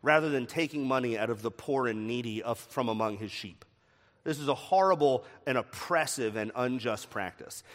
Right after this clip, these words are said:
And so there was a moral issue that he took with the sale of indulgences and, and a pragmatic issue. We have poor and needy folk all over the Roman Catholic Empire, and they're being abused by this practice, first and foremost.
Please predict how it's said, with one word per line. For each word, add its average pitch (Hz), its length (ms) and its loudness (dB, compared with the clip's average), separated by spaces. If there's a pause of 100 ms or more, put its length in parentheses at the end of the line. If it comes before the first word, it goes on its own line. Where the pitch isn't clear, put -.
And 139 100 -2
so 156 60 -2
there 156 80 0
was 131 120 -2
a 131 40 2
moral 170 680 2
issue 139 340 0
that 117 100 -2
he 110 100 -8
took 107 420 0 (240)
with 120 140 -4
the 117 80 -2
sale 135 320 0
of 123 80 0
indulgences 107 880 -4 (240)
and, 120 200 0
and 113 60 -2
a 113 40 0
pragmatic 117 600 2
issue. 90 300 -6 (140)
We 127 100 -4
have 123 240 -2
poor 175 380 0
and 139 160 -2
needy 139 240 0
folk 117 420 0
all 151 320 6
over 127 400 2 (200)
the 120 100 -2
Roman 120 420 2 (200)
Catholic 120 520 2
Empire, 110 560 2 (220)
and 117 300 0
they're 151 180 4
being 165 180 0
abused 120 840 -4 (220)
by 113 140 2
this 104 160 -6
practice, - 520 -10 (200)
first 107 260 -4
and 90 80 -10
foremost. 85 400 -14